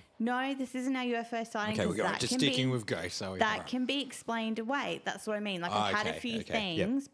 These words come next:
Speaker 2: yep.
Speaker 1: but this is the only one I have not been able to
Speaker 2: So
Speaker 1: explain.
Speaker 2: I'd argue that a ghost could be explained away through science.
Speaker 1: Well,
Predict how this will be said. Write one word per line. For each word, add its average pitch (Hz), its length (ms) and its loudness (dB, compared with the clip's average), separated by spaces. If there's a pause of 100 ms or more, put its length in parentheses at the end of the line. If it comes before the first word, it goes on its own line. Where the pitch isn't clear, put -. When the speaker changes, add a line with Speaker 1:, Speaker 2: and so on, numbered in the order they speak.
(180)
Speaker 2:
yep. 95 200 -10
Speaker 1:
but 196 200 0
this 226 200 -2
is 254 120 -2
the 247 200 -4
only 202 300 0
one 190 240 0
I 170 60 -6 (160)
have 175 200 -2
not 175 320 0
been 165 160 -2
able 165 240 -2
to 160 220 -8
Speaker 2:
So - 100 -8
Speaker 1:
explain. - 320 0
Speaker 2:
I'd 123 80 6
argue 101 380 4
that 92 120 2
a 90 40 -6
ghost 113 340 2
could 92 140 -8
be 78 260 -6 (140)
explained 90 540 -2
away 90 340 2 (340)
through 101 200 -2
science. 117 680 -4
Speaker 1:
Well, 185 240 -2